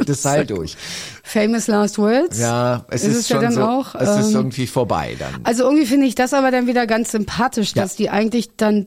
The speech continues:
Speaker 2: doch auch schon beim Platte machen
Speaker 1: Ja.
Speaker 2: auch offen damit umgegangen sind, dass das jetzt hier der Abgesang ist
Speaker 1: Richtig.
Speaker 2: und dass man jetzt nicht mehr so tut, als würde man hier nochmal das Mörderalbum rausbringen und dann, huch, hm, haben wir uns ja doch nicht so verstanden, dann hören wir mal auf, sondern das ist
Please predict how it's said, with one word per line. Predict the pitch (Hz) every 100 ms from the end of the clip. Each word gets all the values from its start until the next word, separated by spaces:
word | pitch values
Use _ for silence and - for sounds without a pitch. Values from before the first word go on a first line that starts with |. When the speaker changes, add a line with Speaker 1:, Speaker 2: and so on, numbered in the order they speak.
| -
Speaker 2:
doch | 220 -
auch | 226
schon | - 220 180
beim | 190 214 214
Platte | - 202 - 185
machen | 175 190 214 277 277 285
Speaker 1:
Ja. | - - - - _
Speaker 2:
auch | - 214
offen | - - 220 254
damit | 220 202
umgegangen | 226 240 220 220 220
sind, | 214 208
dass | 202
das | - 196 -
jetzt | 214
hier | - 196
der | 185
Abgesang | 180 - 185 156 143
ist | 156 160 -
Speaker 1:
Richtig. | -
Speaker 2:
und | 185
dass | 185 -
man | 202
jetzt | 190 -
nicht | 220 220
mehr | 240
so | 208
tut, | 190 226 202
als | 185
würde | 196 202
man | 196
hier | 190
nochmal | 190 190
das | 180 175
Mörderalbum | 185 190 170 175 220
rausbringen | 208 190 190 202 190
und | 175 175
dann, | 185 190
huch, | 180 233 - - - _
hm, | 226 233 220 -
haben | -
wir | 214
uns |
ja | 208
doch | 196 220
nicht | 226
so | 202
verstanden, | 208 202 214 202
dann | 190
hören | 185 190
wir | 190
mal | 175 160
auf, | 147 143 -
sondern | 170 170
das | 165 170
ist | - 185 - -